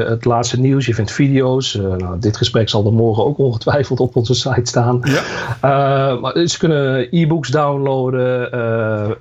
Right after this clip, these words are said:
Speaker 1: video's van presentaties. Eigenlijk alles wat we, wat we hebben gemaakt, wat we produceren, is, eh,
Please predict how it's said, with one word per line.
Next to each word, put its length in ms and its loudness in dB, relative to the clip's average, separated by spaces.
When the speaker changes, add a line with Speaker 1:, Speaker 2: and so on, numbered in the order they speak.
Speaker 1:
video's 520 0
van 100 -2
presentaties. 680 0
Eigenlijk 300 0
alles 180 0
wat 180 -2
we, 460 0
wat 140 -2
we 40 -4
hebben 180 0
gemaakt, 420 0
wat 100 -2
we 80 -2
produceren, 580 0
is, 160 -2
eh, 100 2